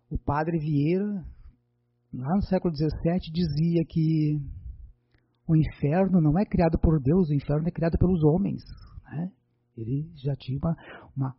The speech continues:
uma leve intuição, né, disto, que não existe um inferno, um lugar para um castigo. Isso é criado, é criado pelo, pelo homem, pela, é um estado de,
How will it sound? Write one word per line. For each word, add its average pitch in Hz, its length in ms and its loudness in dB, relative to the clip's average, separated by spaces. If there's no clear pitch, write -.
uma 139 160 0
leve 143 400 2
intuição, 190 720 4
né, 123 220 -8
disto, 147 460 -6
que - 40 -8
não 139 160 2
existe 131 460 -2
um 175 140 4
inferno, 139 720 0
um 139 100 2
lugar 139 240 0
para 147 160 2
um 156 40 0
castigo. 160 760 -2
Isso 117 200 -6
é 135 40 -2
criado, 147 460 -2
é - 60 -18
criado 147 400 0
pelo, 202 300 2
pelo 202 360 4
homem, 139 540 4
pela, 131 400 -4
é 143 200 -6
um 120 40 -2
estado 180 480 -6
de, 170 240 -4